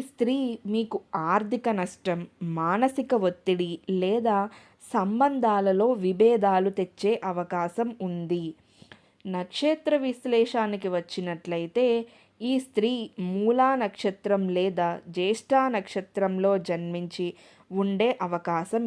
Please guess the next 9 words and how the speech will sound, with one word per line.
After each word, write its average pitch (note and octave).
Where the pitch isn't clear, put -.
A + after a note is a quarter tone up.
ఎక్కువ. E3
మూలా A3+
నక్షత్ర G#3
ప్రభావం F3
వల్ల F#3
కర్మలో A3+
కఠినత, F#3+
ఇతరులకు B3+
కష్టాలు G3+